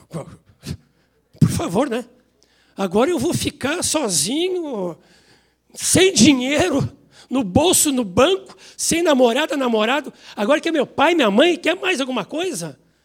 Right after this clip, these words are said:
Quer meu carro também? Ah, tem carro? O que que eu disse? Eu sou um bocão mesmo, né?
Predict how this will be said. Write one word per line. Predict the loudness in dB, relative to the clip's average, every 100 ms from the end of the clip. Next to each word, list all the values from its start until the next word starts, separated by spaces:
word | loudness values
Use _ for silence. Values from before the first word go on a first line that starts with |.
| _ _
Quer | -2
meu | 0 0
carro | 2 2 2 0
também? | -2 2 2 0 -6 _ _ _ _ _ _ _ _ -20 -10
Ah, | -4 0 0 -2 -6 -8 -14 -18 -20 _ _ _ -20 _ _ -20 -20 -20 _ _ _ _ _ _ _ _ _ _
tem | -6 -6
carro? | -6 -4 -4 -4 -6 -10 _ _ _ _ _ _ _ _ _ _ -20 _ _ -20 -20 _
O | -18 -16 -16 _
que | -6
que | -6 -6
eu | -6
disse? | -6 -10 -12 -12 -16 -20 -20 _ _ _ -4
Eu | -4
sou | -2 -2
um |
bocão | 2 0 0 -4 -4
mesmo, | -6 -8 -10
né? | -14